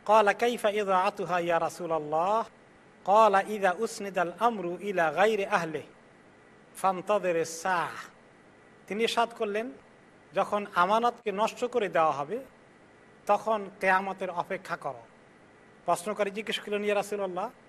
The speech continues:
আমানতকে কিভাবে বিনষ্ট করে দেওয়া হবে?"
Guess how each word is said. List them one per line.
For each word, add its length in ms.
আমানতকে 500
কিভাবে 440
বিনষ্ট 420
করে 200
দেওয়া 180
হবে?" 280